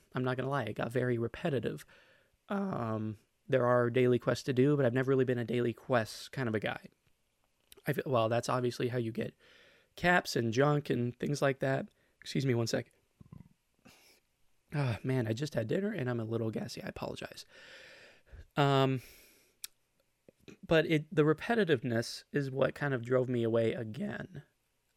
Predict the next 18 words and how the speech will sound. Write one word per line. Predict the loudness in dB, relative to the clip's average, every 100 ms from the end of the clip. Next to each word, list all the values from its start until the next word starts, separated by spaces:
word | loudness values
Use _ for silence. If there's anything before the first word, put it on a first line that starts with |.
| _
And | -4 -2 0 -2 -4 -8 _ _ _ _ _ -8
Wastelanders | 0 2 0 -2 0 2 2 2 0 -4 -10 -4
m-, | -2 -2 -4 _
looks | -2 2 2 2
like | 2 2 2
is | 0
gonna | 0
bring | 2 2
me | 2
back | 0 0 -2
into | -4 -4
it, | -4
and | -2
it | -2
may | 0 2 2 0
actually | -4 -10 -6 -2 -2
keep | -4 -10 -8 -2
me | 0 0 -4